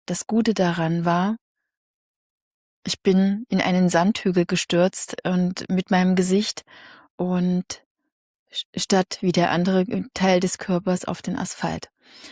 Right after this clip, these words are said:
Und letztendlich geht's mir darum, das Leben sendet dir Zeichen. Und ich hatte viele Schutzengel dabei. Und wie oft haben wir vielleicht irgendwann keinen Schutzengel,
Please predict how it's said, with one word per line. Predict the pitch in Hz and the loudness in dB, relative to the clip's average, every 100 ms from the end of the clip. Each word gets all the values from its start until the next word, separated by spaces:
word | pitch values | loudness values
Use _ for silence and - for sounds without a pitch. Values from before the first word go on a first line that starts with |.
| - - - | -18 -18 -2
Und | 175 185 180 185 - _ _ _ _ - | 2 4 4 2 -6 _ _ _ _ -4
letztendlich | 185 - 233 233 202 | -4 0 0 2 -2
geht's | - 180 - | -4 -6 -4
mir | 180 | -6
darum, | 180 175 170 156 160 175 _ - - | -4 -8 -8 -8 -8 -10 _ -20 -20
das | - 185 180 | -6 -4 4
Leben | 180 196 220 220 233 | 6 6 6 4 4
sendet | 247 170 175 170 175 - _ - | -2 0 2 2 0 -4 _ -4
dir | 175 | -2
Zeichen. | - - 170 160 - 165 160 _ _ _ _ _ _ _ | -2 -2 -2 -2 -6 -8 -8 _ _ _ _ _ _ _
Und | - 190 - _ | -2 -2 -2 _
ich | 233 226 | 0 2
hatte | 196 180 | -2 -2
viele | - 175 175 | -4 -2 -2
Schutzengel | - 196 - 180 175 | -2 -6 -4 -2 -2
dabei. | 170 170 165 170 190 247 - - - - - _ | -2 -2 0 0 0 -2 -8 -20 -20 -20 -20 _
Und | 196 196 196 202 | 0 2 0 2
wie | 208 - | 2 4
oft | 233 226 - _ | 0 -2 -16 _
haben | 214 208 202 | 0 2 2
wir | 202 208 208 220 | 6 6 4 0
vielleicht | - 180 175 180 - | -2 0 0 -2 0
irgendwann | 185 185 202 214 214 | 2 4 2 0 0
keinen | - - 277 269 208 | -2 2 6 6 6
Schutzengel, | 180 175 - - 82 85 87 | 0 -4 -8 -6 -4 -4 -6